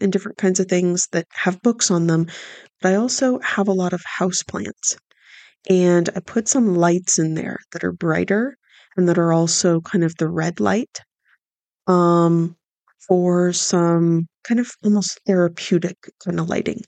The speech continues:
I also put a new chair in there, which is very comfortable, in a chaise lounge, and it, it just feels very cozy. And yet I also kind of feel like I'm,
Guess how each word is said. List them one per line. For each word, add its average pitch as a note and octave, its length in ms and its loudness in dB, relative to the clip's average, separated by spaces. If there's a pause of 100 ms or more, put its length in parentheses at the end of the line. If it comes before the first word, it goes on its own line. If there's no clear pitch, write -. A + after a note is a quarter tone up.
(340)
I F3+ 60 2
also E3+ 280 2
put E3+ 220 -2
a E3 60 2
new E3 640 2
chair F3 480 0
in E3 240 0
there, E3+ 200 -2
which E3+ 200 -6
is D#3+ 100 -4
very E3 280 -4
comfortable, E3 640 -2 (420)
in F3+ 100 2
a E3+ 60 2
chaise E3 380 2
lounge, E3+ 480 0 (540)
and F3+ 760 2 (1000)
it, - 680 -2 (840)
it G3 80 0
just B3 200 -2
feels A#3+ 260 0
very G3 200 2
cozy. - 560 -4 (240)
And F3+ 340 -2
yet F#3 160 0
I F#3 120 4
also G#3 340 0
kind G3+ 180 -2
of F#3 80 -2
feel F3+ 180 0
like E3+ 260 0
I'm, E3+ 380 2